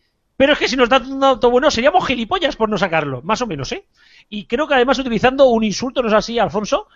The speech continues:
Que casi un insulto. Yo creo que, eh, creo que lo mejor es un poco hacer, pues, como hace Gestiona, que nunca da el ra-, de, que nunca da el dato, ¿no? No sé, o como Alsina, que nunca lo valora,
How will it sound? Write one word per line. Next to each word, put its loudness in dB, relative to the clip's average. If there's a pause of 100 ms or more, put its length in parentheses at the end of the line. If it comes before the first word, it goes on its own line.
(540)
Que -8 (180)
casi -4
un -6
insulto. -6
Yo 0
creo -4
que, -6 (1200)
eh, -6
creo 2
que -4
lo 4
mejor 2
es -2
un -2
poco 0
hacer, 2
pues, -2
como 0
hace 0
Gestiona, 0
que 0
nunca -2
da 2
el -4
ra-, 0
de, -2
que 0
nunca 2
da 0
el -2
dato, 2
¿no? -2
No -8
sé, -8
o -8
como 0
Alsina, 0
que -2
nunca 0
lo 2
valora, 4